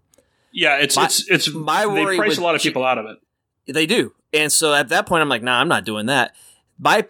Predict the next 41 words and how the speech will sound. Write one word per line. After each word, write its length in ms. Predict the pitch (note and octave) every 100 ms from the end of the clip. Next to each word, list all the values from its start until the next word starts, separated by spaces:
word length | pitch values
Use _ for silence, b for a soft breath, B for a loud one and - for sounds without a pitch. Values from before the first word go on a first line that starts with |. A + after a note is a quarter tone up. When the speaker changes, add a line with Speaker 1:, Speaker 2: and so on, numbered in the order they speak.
| -
Speaker 2:
my 280 | C#3 F3 A3
worry 260 | F3+ E3
with 140 | C3 A2
Genie 320 | D3 D#3 C#3+
Plus, 420 | - E3 B2+ -
you 80 | C3+
know, 80 | C3
you 200 | C#3 F#3
and 100 | E3
I 80 |
just 200 | D3+ D3+
came 200 | - D#3
back 180 | C#3 C#3+
from 140 | C#3+ C3
a 40 |
trip 280 | - D#3+ -
where 540 | B2+ C3 B2+ B2+ B2 -
standby 540 | - - E3+ F3 E3+ C#3+
lines, 640 | C#3 C3 B2+ B2+ - - _ _ _ _ _ _
we 200 | D3 G3+
didn't 200 | G3+ C#3+
need 160 | F3+
a 40 | C#3
Fast 320 | C3 A#2 -
Pass 280 | A2+ G2+ -
because 300 | C3+ D3+ C3+
we 120 | C#3+
moved 320 | C#3 D3 A2
through 160 | C#3+ C3
everything 360 | B2+ A#2 A#2+ A2
so 580 | - D#3 C#3+ C#3 C3 _
easily 460 | D3 C3+ A#2+ F#2 F#2
because, 340 | B2+ C#3 B2+
Speaker 1:
Right. 100 | C3+
Speaker 2:
again, 240 | A#2 B2+
there 100 | A#2+
was 200 | A#2 A#2
nothing 240 | D3 C3 B2+
clogging 380 | C#3 C3 B2 A#2+
it 100 | A#2+
up. 200 | G2